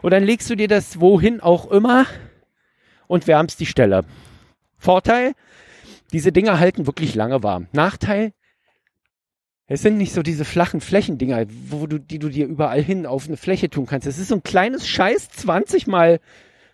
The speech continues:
ein Pisskissen, ja? Gut, ich hab mich irgendwie dran gewöhnt, hab meinen, meinen Nacken,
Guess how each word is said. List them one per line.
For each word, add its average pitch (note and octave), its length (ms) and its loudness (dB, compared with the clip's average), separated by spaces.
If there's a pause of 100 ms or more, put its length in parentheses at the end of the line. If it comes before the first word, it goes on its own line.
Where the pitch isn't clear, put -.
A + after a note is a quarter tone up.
(1900)
ein F4+ 200 -8
Pisskissen, - 720 -4 (420)
ja? E3 200 0 (1900)
Gut, G3 200 0
ich F#3 160 -2
hab F3+ 100 -2
mich F#3 220 -4
irgendwie F3 280 -6
dran D#3 200 -2
gewöhnt, F#3 420 2
hab D#3+ 140 -2
meinen, D3 360 -2
meinen D3 220 0
Nacken, E3+ 420 -2